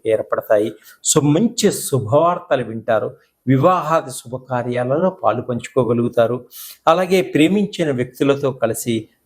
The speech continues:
ప్రయాణాలు చేయడం కూడా జరుగుతుంది. తీర్థయాత్రలు చేస్తారు. అలాగే, అలాగే కుటుంబంలో ఎప్పటి నుంచో ఉన్నటువంటి సమస్యలన్నీ కూడా ఒక కొలిక్కి వస్తాయి, పరిష్కరించుకోగలుగుతారు. శ్రమకు తగినటువంటి ఫలితాలు పొందగలుగుతారు.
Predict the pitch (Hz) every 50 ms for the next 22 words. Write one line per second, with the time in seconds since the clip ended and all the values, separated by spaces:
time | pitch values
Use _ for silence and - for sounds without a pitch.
0 | _ _ - 120 117 113 127 143 156 165 170 160 151 143 131 135 - 123 113 123
1 | 117 117 127 127 123 110 110 - 110 107 _ - 113 110 113 113 113 _ - _
2 | - _ - - 147 147 135 147 - 135 135 131 123 120 - - - 107 107 -
3 | - - 101 101 - - - 120 110 110 110 110 - - - _ _ - 127 139
4 | 156 175 175 170 165 - - - - - - 139 147 151 147 143 165 185 185 190
5 | - - - _ _ - - - - - - - - 147 147 135 127 - - -
6 | - - - - _ _ _ _ _ - - - - - 220 - - 262 240 233
7 | 233 226 226 226 226 233 233 233 214 185 160 151 202 - - - 208 202 - -
8 | - 202 196 190 - - - - 202 202 202 208 202 - - - 165 151 151 156
9 | 147 - - 151 147 135 131 131 - 135 123 123 127 120 - - 127 127 127 123
10 | 123 117 135 143 170 185 - - 131 - - - 120 123 131 127 131 123 107 -
11 | - - 120 110 107 110 117 - _ _ _ _ - 135 131 131 - - - 123
12 | 117 110 107 - - - 113 110 107 104 104 107 - - 110 107 - 113 - _
13 | _ _ _ - - - - 147 139 143 143 135 127 - 127 113 120 120 123 113
14 | - 117 110 110 107 - - 101 98 95 - 139 151 170 175 - - 127 120 110
15 | 113 117 117 113 120 - - 117 - -